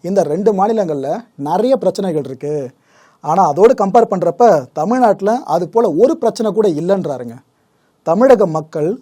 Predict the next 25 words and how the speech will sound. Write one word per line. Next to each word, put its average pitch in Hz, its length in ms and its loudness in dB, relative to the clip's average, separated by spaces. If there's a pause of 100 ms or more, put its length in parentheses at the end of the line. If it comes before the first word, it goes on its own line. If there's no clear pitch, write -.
மரியாதையோடு 170 800 2
தான் 220 220 -2
அந்த 160 200 -4
வெளிமாநில 196 680 0
தொழிலாளர்களை 170 580 0
நடத்துறாங்கன்னு 180 640 -4 (340)
இவரே 165 300 2 (100)
சொல்லியிருக்காரு. 123 420 -14
என்னப்பா, 180 380 2
இந்த 180 240 0
விஷயத்துல 202 540 0
கவர்னர் 247 420 -2
போட்டோலாம் 208 340 0
யூஸ் 190 120 -6
பண்ணிருக்கீங்க, 175 400 -8 (240)
அவர் 240 260 6
எதனா 254 140 0
ஸ்டேட்மெண்ட் 202 280 -2
கொடுத்திருக்காரா 160 520 -2
அப்படின்னு 156 160 -2
நீங்க 175 160 -4 (100)
ஷாக்கா 196 240 -2 (120)
பாத்தீங்கன்னா, 160 460 -4 (360)
எஸ், 233 440 0 (120)
கொடுத்திருக்காருங்க. 131 460 -6